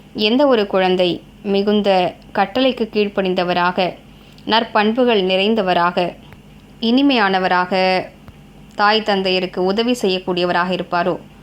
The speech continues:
அவர் மீது அந்த தாய் தந்தைக்கு எத்தனை அன்பு இருக்கும் என்று நம்மால்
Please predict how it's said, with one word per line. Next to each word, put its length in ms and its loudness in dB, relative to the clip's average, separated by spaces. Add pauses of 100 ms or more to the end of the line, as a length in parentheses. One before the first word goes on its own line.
(340)
அவர் 340 0
மீது 300 2 (280)
அந்த 260 -2 (320)
தாய் 300 -2
தந்தைக்கு 480 0 (240)
எத்தனை 500 0
அன்பு 280 0
இருக்கும் 340 -2
என்று 280 0 (300)
நம்மால் 460 0